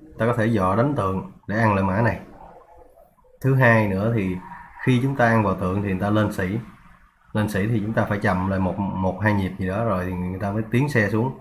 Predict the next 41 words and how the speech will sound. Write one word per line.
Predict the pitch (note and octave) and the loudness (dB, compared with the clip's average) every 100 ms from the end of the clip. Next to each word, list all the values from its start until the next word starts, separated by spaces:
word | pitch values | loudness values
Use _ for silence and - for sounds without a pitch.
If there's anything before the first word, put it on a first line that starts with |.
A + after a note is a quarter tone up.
| - _ - | -20 _ -10
Hoặc | - G#2 | -6 -2
là | G2+ | 0
người | F#2+ | 0
ta | G2 - - _ _ _ | -2 -6 -16 _ _ _
tiến | C3 D3 | -2 0
pháo | C#3+ C#3 D3+ | 2 2 0
xuống, | D3 D3 B2+ A#2 | -2 0 0 0
tiến | C#3 | 2
mã | A2+ G#2 | 2 2
xuống | C3 C3+ | 0 -2
để | G2+ | -2
chiếu | G2+ D#3 | 2 4
luôn. | C#3 - - - - - _ | 4 2 -12 -20 -20 -20 _
Rồi | G#2 G2 | -4 -2
sau | A2+ | 0
đó | A#2 - | 2 4
tiến | D#3+ | 2
xe | D3+ A2+ | 4 0
xuống | B2 C3+ | 0 0
cũng | A2 | 0
được. | F#2+ F2 - - - - - A2 | -2 -6 -14 -20 -20 -20 -10 -4
Đó, | B2+ | 0
cho | A#2+ | 4
nên | A2+ G#2+ | 4 4
là | |
cái | G2+ | 2
nước | B2 D3+ D3+ | 2 0 0
pháo | A#2+ C#3+ D3+ | 0 2 2
ra | A2 G#2 C3 | 2 2 0
trước | D#3 | -2
sẽ | - G#2 | -2 -2
là | G2+ F#2 | -2 -2
một | F2+ F#2+ | -2 -2
nước | C3 C#3 | -2 2
có | C#3+ | 4
lợi | G#2+ F#2 | 4 2
hơn | G2 G#2 | 2 0
cho | G2+ | 0
người | F#2 | -2
ta. | F#2 F#2+ - - - _ - - _ - - | -2 -4 -8 -20 -20 _ -20 -20 _ -20 -8
Đó. | G2+ G#2 | -8 -8